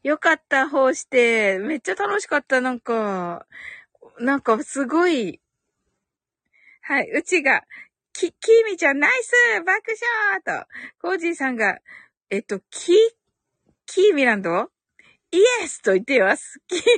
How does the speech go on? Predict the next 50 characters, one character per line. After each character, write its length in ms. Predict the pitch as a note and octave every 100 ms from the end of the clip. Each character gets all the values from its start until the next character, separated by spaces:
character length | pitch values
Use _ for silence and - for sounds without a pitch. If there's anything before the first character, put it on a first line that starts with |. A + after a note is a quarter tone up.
| - A4+ -
ラ 120 | G4
ン 60 | G4+
ド、 120 | F4+
金 280 | F#4+ G4 G#4
に 80 | F4+
な 140 | D4+
っ 20 | F4
て 160 | E4+
る。 180 | D#4 E4+ - - - -
う 180 | G4+ G#4
ち 200 | - G#4
が 120 | F#4
爆 100 | E4
笑 720 | F#4+ G#4 A4 G#4+ A4+ A4 G#4 D#4+
っ 20 |
て、 140 | G#3
う 160 | B3+ F#4+
ち 180 | F#4 E4+
が 120 | -
ク 160 | D4+
リ 160 | D#4+ F4+ D#4+
ス 260 | - F#4+ -
マ 160 | F4 F#4+
ス。 280 | _ E4+ - _ _ _ _ _ _ _ _ _ _ _ _ _ _ _ _ _ _ _
<laughs> 460 | C#4 - - - -
確 340 | G#4+ G4 F#4
か 160 | G4 G4
に。 300 | E4+ D#4+ _ - - - - -
は 140 | E4
い。 60 | C#4+
で 120 | F#4+
も、 100 | F4+
キ 160 | G#4
ー 40 | G#4
ミ 80 | G4+
ラ 100 | E4+
ン 40 |
ド 60 | D4+
喜 340 | D#4+ F4+ F#4
ん 40 | F#4
で 80 |
ま 160 | E4 E4+
す。 160 | D#4+ D#4+
ひ、 100 | A#4+ C#5+ E4
い、 480 | F4 F#4+ E4+ E4 -
え 100 | D#4
っ 40 |
と、 80 | E4 C4 - _ - _ _
「ヒ 120 |
ャ 20 | -